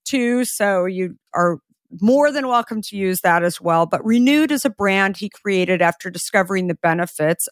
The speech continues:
of a mushroom tea, a chaga mushroom tea. And Renewed is setting the drink scene on fire with the s-, perfect packets of Renewed. And I can't wait to get into more of the story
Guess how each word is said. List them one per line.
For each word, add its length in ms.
of 420
a 240
mushroom 840
tea, 520
a 120
chaga 680
mushroom 540
tea. 500
And 580
Renewed 340
is 120
setting 280
the 100
drink 300
scene 260
on 140
fire 680
with 240
the 180
s-, 180
perfect 420
packets 680
of 160
Renewed. 720
And 160
I 80
can't 280
wait 220
to 80
get 160
into 240
more 240
of 80
the 60
story 460